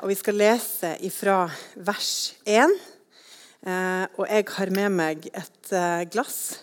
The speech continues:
med litt korn, som vi skal drysse med litt underveis. <clears throat> Så står det her:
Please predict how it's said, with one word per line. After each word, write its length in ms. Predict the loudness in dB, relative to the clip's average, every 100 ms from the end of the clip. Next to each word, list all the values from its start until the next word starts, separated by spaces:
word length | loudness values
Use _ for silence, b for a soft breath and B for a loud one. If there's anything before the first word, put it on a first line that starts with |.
| _
med 120 | -6 -6
litt 80 | -6
korn, 320 | 0 2 2 -2 B B B B
som 180 | -6 -4
vi 80 | -4
skal 340 | -2 0 0
drysse 640 | -2 -4 -4 -4 -6 -2 0
med 320 | 2 0 -4
litt 280 | -6 -6 -6
underveis. 680 | -4 -2 -2 -2 -4 -4 -8 _ 0
<clears throat> 1600 | 4 6 6 4 -16 -18 -8 -6 -6 -8 -14 -20 _ _ _ -14
Så 120 | -2
står 200 | 6 8
det 80 | 8
her: 140 | 4